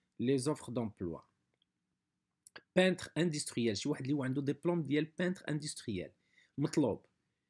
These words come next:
شي واحد اللي كيعرف ي-، يصبغ على الميتال. اللي ك-، قادر عنده مثلًا يسبغ الطوموبيلات، يقدر ي-، يجي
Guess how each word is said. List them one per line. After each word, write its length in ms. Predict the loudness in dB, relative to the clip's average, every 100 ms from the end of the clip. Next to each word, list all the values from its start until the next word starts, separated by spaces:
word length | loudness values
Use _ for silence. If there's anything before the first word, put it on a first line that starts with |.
| _
شي 140 | -4
واحد 100 | -4
اللي 100 | -4
كيعرف 360 | -6 -4 -4 -2
ي-، 140 | -2 -2
يصبغ 440 | -2 0 -2 -4
على 140 | -2
الميتال. 540 | 0 2 0 0 -4 -4 _ _ _ _ _ _ -8
اللي 180 | -2 -2
ك-، 140 | -4 -8
قادر 300 | -2 0 0
عنده 240 | -2 0 2 2 2 2 0
مثلًا 220 | -2 -4 -4
يسبغ 240 | -4 -8
الطوموبيلات، 1040 | -6 -4 -2 0 0 0 -2 -4 -8 -8 -8
يقدر 460 | -8 -6 -2 0
ي-، 440 | 0 0 0 0 -2
يجي 420 | -2 -2 -2